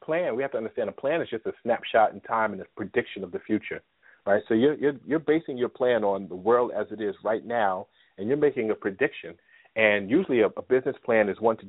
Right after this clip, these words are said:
two years out, but what we have discovered is that the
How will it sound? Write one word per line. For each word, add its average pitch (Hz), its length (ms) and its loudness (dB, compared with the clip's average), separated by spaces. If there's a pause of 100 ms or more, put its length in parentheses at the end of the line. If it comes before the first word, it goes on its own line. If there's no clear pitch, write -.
two 113 80 -4
years 98 300 0
out, 120 260 2 (100)
but 113 220 -2 (180)
what 107 160 -2 (200)
we 123 100 -2
have 104 120 -2
discovered 120 500 0
is 98 260 -6
that 101 220 -2 (360)
the - 120 -2